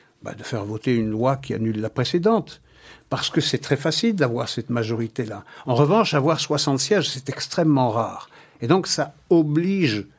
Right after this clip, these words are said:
les partis à se parler. Et se parler, ça me paraît être la base même de la démocratie.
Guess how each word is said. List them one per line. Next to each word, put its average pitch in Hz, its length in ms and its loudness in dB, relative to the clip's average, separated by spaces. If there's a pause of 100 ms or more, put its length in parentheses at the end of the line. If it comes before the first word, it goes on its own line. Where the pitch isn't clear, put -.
(140)
les 120 120 0
partis - 440 -6 (300)
à 120 80 2
se - 140 0
parler. 131 460 2 (260)
Et 123 60 0
se - 220 2
parler, 151 500 2 (160)
ça - 200 0
me 117 140 2
paraît 139 400 0
être 147 400 -2
la 107 140 -2
base 110 280 0
même 165 440 4 (400)
de 127 380 0
la 117 120 -2
démocratie. 113 600 -2